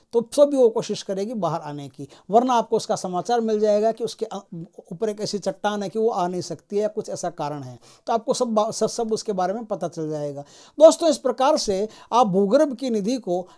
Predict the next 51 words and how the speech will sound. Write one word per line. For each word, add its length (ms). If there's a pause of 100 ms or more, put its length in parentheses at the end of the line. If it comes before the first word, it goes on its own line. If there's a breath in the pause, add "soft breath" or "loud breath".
निकाल 480
करके 340
जगत 300
कल्याण 380
के 140
अच्छे 300
अच्छे 240
कार्य 260
कर 140
सकते 340
हो। 80
लेकिन 320
भूगर्भ 380
निधि 280
का 140
एक 200
बात 200
का 80
खास 300
ख्याल 300
रखा 320 (400 loud breath)
कि 140
एक 240
तो 60
इसके 320
बारे 220
में 120
किसी 260
को 120
भी 80
पता 320
नहीं 140
चलना 300
चाहिए 260
गुप्त 360
धन 240
के 100
बारे 260
में, 200 (320 loud breath)
और 120
दूसरा 520 (360 loud breath)
इस 280 (240)
धन 240
को 160
आप 240
सवा 340
साल 320
तक 220
खर्च 260
मत 180
करना, 380